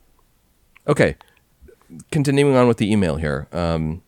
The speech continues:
"For better or worse, it's obviously a profoundly religious story, but again,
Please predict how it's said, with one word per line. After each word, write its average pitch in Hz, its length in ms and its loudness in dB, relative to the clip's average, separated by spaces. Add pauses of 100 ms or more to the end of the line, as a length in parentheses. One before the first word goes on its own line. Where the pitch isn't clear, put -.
(380)
"For - 140 0
better 127 240 4
or 120 100 4
worse, 113 220 2
it's 92 120 -4
obviously 98 440 0
a 92 60 0
profoundly 95 520 0
religious 85 440 0
story, 82 380 -2
but 85 160 -4
again, 82 380 -2